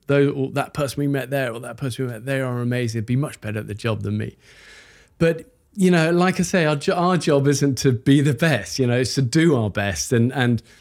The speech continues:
you know, for some reason, I've been given this, this, the chance to do this. It's what I've always loved. I love the adventures. I love, like I say, the friendships and, you know, the job we do. And I think you can only ride that and be grateful for it. And, and, and like I say,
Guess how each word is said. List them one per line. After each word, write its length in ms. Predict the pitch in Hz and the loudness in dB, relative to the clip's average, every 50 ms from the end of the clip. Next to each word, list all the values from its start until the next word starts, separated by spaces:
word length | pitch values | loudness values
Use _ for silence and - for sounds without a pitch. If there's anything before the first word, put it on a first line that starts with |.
| _ _ | _ _
you 140 | 139 131 131 | 2 2 4
know, 100 | 127 123 | 4 2
for 80 | - | 0
some 280 | - - 151 143 139 135 | 0 0 2 2 4 4
reason, 340 | 135 131 120 104 120 127 127 | 4 4 4 2 2 0 0
I've 180 | 123 131 120 | 0 0 0
been 140 | 117 131 120 | 2 0 2
given 260 | 113 127 120 117 117 | 2 2 2 2 2
this, 260 | 113 107 92 - - - _ | 0 0 -2 -6 -10 -16 _
this, 260 | - 123 113 98 - - | -2 0 0 0 -2 -6
the 240 | - 127 123 117 | -6 -4 -2 -2
chance 340 | 110 - - 131 123 117 104 - | -2 0 0 0 0 0 -2 -4
to 60 | - | -4
do 240 | 104 104 113 110 107 | -2 0 2 2 2
this. 280 | 104 110 120 117 - - - - - _ _ | 2 0 -2 -2 -6 -10 -16 -20 -20 _ _
It's 160 | 127 113 - | -2 0 2
what 140 | 131 131 127 | 2 2 4
I've 140 | 123 113 117 | 4 4 4
always 340 | 117 110 107 107 98 90 104 | 4 4 4 2 2 0 0
loved. 300 | 104 101 101 107 110 - | 0 0 0 -2 -2 -2
I 40 | 117 | 0
love 380 | 113 117 120 120 117 107 104 - | 2 2 2 2 0 -2 -2 -2
the 80 | 113 | -4
adventures. 640 | 107 98 107 110 104 104 95 - - 113 113 110 104 | -2 -2 -2 -2 -4 -4 -4 -6 -4 -2 -2 -2 -2
I 60 | 110 110 | -2 -2
love, 380 | 110 113 113 110 104 107 - | 0 0 0 0 -2 -4 -8
like 260 | - 127 113 104 95 | -6 -4 -4 -4 -4
I 60 | 110 104 | -4 -6
say, 160 | 101 107 107 | -4 -4 -4
the 100 | 101 98 | -4 -4
friendships 640 | 95 - 117 110 104 98 - 110 113 123 123 - - | -4 -2 -2 -2 -2 -2 -4 -4 -4 -4 -6 -6 -6
and, 160 | 107 101 92 - - - - _ _ _ _ | -4 -4 -6 -8 -14 -20 -20 _ _ _ _
you 80 | 120 | 2
know, 100 | 113 110 | 2 2
the 120 | 104 107 110 | 2 2 0
job 260 | 101 113 120 110 98 | 0 0 0 0 0
we 100 | 107 104 | 0 -2
do. 300 | 95 110 107 107 104 110 | 0 0 0 2 2 2
And 240 | 110 113 107 - - _ _ _ _ _ _ _ _ _ _ - - - | 0 0 -2 -6 -10 _ _ _ _ _ _ _ _ _ _ -16 -4 -4
I 60 | 123 | 0
think 220 | - 143 139 135 | 2 2 4 4
you 80 | 123 117 | 2 2
can 160 | - 135 135 | 2 2 2
only 260 | 131 127 127 123 123 | 4 2 2 2 2
ride 320 | 120 120 127 123 123 120 110 | 2 2 2 2 0 0 0
that 140 | 123 120 | 0 -2
and 80 | 110 104 | 0 0
be 100 | 117 110 | -2 -2
grateful 460 | 101 - 123 120 117 110 - - 110 | 0 0 0 0 0 -2 -4 -6 -6
for 340 | 98 - 117 113 110 113 113 | -4 0 0 0 2 2 2
it. 200 | 117 117 - - | 0 -2 -2 -2
And, 200 | 117 113 113 101 - _ _ _ - _ _ _ _ - - _ _ _ | 0 0 0 -2 -6 _ _ _ -20 _ _ _ _ -20 -20 _ _ _
and, 300 | - 123 123 123 123 - | 0 2 2 2 0 -2
and 140 | - 131 120 | -2 0 2
like 180 | 120 120 - | 2 2 0
I 60 | - 117 | 0 -2
say, 380 | - - 127 120 117 113 110 | 0 2 2 2 2 2 0